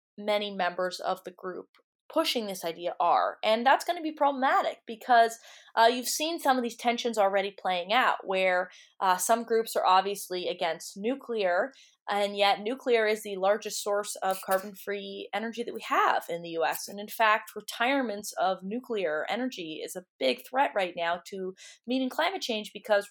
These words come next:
nuclear energy retirements are being replaced by natural gas. I think that there is some missing of some of the inside Congress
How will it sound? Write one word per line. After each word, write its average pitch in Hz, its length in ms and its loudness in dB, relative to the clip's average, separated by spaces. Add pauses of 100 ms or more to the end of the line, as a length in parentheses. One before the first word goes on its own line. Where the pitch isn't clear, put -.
nuclear 220 480 -6
energy 214 360 -6
retirements 277 560 0
are 220 160 -2
being 202 220 -8
replaced 180 420 -6
by 147 120 -8
natural 151 420 -10
gas. - 500 -6
I 208 120 2
think 277 500 -4
that 214 320 6
there 202 220 2
is 202 360 -2
some 196 540 2
missing 180 560 0
of 175 160 0
some 180 220 -2
of 175 80 -6
the 175 180 -10
inside 185 680 0
Congress 160 880 -4